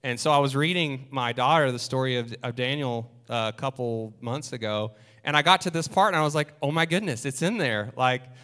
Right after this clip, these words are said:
but it really happened, you know? So, but they definitely leave those, those parts out, and, uh, probably for, for good reason. Uh, but yeah, that's exactly what happened. Like, they threw, um, they threw those men and their wives and their children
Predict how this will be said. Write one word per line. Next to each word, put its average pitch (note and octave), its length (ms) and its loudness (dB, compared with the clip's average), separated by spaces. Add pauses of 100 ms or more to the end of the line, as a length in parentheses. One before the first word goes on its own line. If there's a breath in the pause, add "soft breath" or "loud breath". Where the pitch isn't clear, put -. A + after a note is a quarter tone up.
(160 loud breath)
but G3+ 100 8
it A3+ 100 10
really A3+ 220 8
happened, F#3+ 540 4
you C3+ 100 -4
know? D3+ 260 2 (500 loud breath)
So, E3+ 320 6
but E3 120 2
they F#3+ 120 2
definitely F3+ 460 2
leave E3+ 100 0
those, E3+ 360 0
those D#3 160 0
parts E3 300 0
out, B2+ 260 0 (240)
and, C3 300 -2
uh, C3 160 4
probably D3 440 0
for, C#3+ 280 -8
for - 160 -6
good D3 200 -2
reason. B2+ 380 -4 (720)
Uh, C3+ 220 0
but C#3+ 180 -2
yeah, D#3+ 220 4
that's D#3 240 0
exactly E3+ 420 -2
what F3 120 0
happened. F3+ 480 -2
Like, B2 320 -4 (480 soft breath)
they C#3 120 2
threw, D#3+ 540 2
um, C3+ 480 2 (560)
they C#3+ 120 -2
threw E3+ 180 0
those D#3+ 180 4
men E3 260 -2
and E3 200 0
their F#3+ 100 2
wives E3 320 4
and D#3+ 100 -2
their D3 120 -2
children D3 440 -2